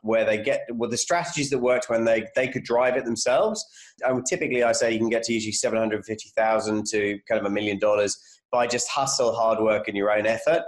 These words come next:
But that strategy doesn't work if you wanna scale up beyond a million. So if you wanna go to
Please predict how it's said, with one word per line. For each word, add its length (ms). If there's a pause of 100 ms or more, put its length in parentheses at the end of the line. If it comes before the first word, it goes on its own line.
(320)
But 160
that 200
strategy 520
doesn't 260
work 240
if 100
you 80
wanna 140
scale 420
up 200
beyond 240
a 40
million. 320
So 140
if 80
you 100
wanna 160
go 240
to 180